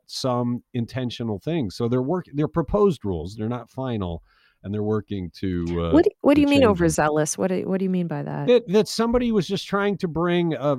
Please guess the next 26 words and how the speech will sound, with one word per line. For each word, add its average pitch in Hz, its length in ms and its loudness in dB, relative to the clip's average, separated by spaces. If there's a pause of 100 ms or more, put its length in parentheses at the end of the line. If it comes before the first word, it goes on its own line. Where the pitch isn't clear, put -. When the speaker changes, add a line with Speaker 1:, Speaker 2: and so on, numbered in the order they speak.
Speaker 1:
a 135 120 2
rigor 131 680 2
to 120 80 -4
how 131 180 0
the 135 140 0
money 131 360 0
is 110 120 -2
spent 113 460 -4
so 104 180 -6
that 104 160 -2
it 107 100 -2
wouldn't 131 400 -2
be 117 400 0 (340)
squandered. 120 640 0
And 90 100 -4
so 113 160 -2
they 110 120 2
put - 340 0 (100)
extra 127 720 -2 (320)
guidelines 107 800 -2
in 95 280 -2
that 98 100 -8
would 104 160 -6
some, 123 360 -4 (220)
and 113 100 -6
somehow, 120 720 -2